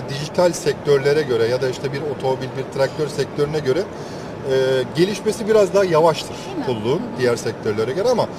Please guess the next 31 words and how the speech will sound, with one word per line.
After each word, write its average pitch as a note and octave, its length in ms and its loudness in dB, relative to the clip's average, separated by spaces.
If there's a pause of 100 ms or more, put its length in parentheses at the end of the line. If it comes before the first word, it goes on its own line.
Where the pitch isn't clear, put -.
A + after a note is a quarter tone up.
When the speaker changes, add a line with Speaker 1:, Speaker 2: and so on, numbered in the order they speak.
(260)
Speaker 1:
tabii A3+ 220 4
ki C#3+ 120 -4
yani D#3+ 240 4 (100)
bundan F3 280 2 (540)
yirmi F3 200 0
yıl G3+ 160 6
önceki C#3+ 380 -2
veya D#3 160 6
otuz E3 220 -2
yıl D#3+ 100 0
önceki B2+ 260 -2
ya D3 60 4
da E3 40 4
on G#3 120 2
yıl G3+ 140 2
önceki C3 460 -2 (360)
üretilen D#3 400 2 (120)
Pulluk'ların E3+ 500 -2 (280)
üretim D3+ 280 -2 (120)
teknolojisiyle C#3 720 -2 (360)
şimdiki F3 380 -4
teknoloji D#3 500 -2
arasında, C#3 380 0
e, - 560 -8
ciddi D#3 280 2
anlamda D3 360 -2
fark F3 320 0
var. G#2 100 2 (100)
Bunun F3 160 -2
sebebi F3+ 400 4
de E3+ 100 4